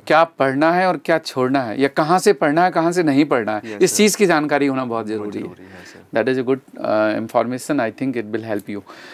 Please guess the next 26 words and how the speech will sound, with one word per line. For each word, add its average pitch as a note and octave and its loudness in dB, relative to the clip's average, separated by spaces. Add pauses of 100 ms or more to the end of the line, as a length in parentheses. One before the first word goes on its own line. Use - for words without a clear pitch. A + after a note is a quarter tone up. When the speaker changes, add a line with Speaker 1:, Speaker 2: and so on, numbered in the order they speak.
(560)
Speaker 1:
आप, G3 2
uh, G3+ 4
विनीत, F#3 2
your F#3+ 2 (220)
interest E3 0
in E3+ 0 (180)
essay F3+ 4
writing D#3+ 0 (140)
has C3 0
been C#3 2
something C3+ -2
which B2+ -4
was B2 0
different B2+ -4
from G#2+ -6
others। G#2 -10 (260)
और - 0
आपने, E3 0 (540)
uh, - -2
अभी B2+ 2
डिस्कशन B2 -4
के A#2+ -8
दौरान A#2+ 0
आपने A#2+ -4
बताया G#2+ -2
कि B2+ -6